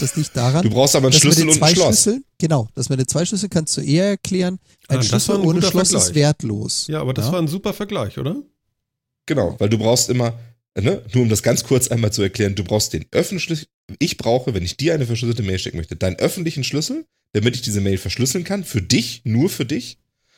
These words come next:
Speaker 2: Und du brauchst deinen privaten Schlüssel, um diese E-Mail, die ich für dich verschlüsselt habe, wieder zu entschlüsseln. Und diese beiden Dinge müssen zusammenpassen. Das heißt, ich hab den Schlüssel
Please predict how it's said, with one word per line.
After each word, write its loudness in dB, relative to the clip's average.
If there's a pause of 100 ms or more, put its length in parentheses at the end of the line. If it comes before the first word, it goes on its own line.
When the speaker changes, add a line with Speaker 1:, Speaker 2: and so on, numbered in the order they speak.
(240)
Speaker 2:
Und -4
du 0
brauchst 0
deinen 2
privaten -4
Schlüssel, -2
um -2
diese 0
E-Mail, 0
die -4
ich -6
für -4
dich -4
verschlüsselt -2
habe, 0
wieder -2
zu -6
entschlüsseln. -4
Und -4
diese 0
beiden 0
Dinge 0
müssen -2
zusammenpassen. -4
Das -6
heißt, -6
ich -4
hab -2
den -2
Schlüssel -2